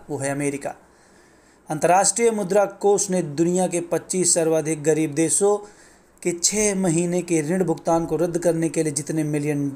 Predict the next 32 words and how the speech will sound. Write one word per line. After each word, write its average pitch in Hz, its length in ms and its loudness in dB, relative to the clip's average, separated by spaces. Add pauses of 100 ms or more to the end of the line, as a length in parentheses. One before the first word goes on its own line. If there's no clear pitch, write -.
(140)
अमेरिकी 151 380 -2
डॉलर 170 300 4
के 214 100 0
प्रस्ताव 170 440 0
को 165 160 -8
मंजूरी 147 420 -4
दी 196 200 2
है 147 220 2 (600)
ताकि 165 300 0
उन्हें 151 200 0
कोरोना 156 380 0
वायरस 147 400 2
महामारी 151 440 2
से 185 100 0
निपटने 165 380 0
में 147 100 -4
मदद 160 240 4
मिल 170 160 0
सके 147 260 -4
वो 143 140 0
है 131 100 -4 (140)
पाँच 165 280 2
सौ 160 140 0
मिलियन 143 420 -2 (100)
अमेरिकी 139 580 -10
डॉलर। 120 260 -8 (1160)
अटल 214 260 2
इनोवेशन 190 560 2
मिशन, 185 300 0
नीति 180 340 0
आयोग 185 460 4
और 175 200 4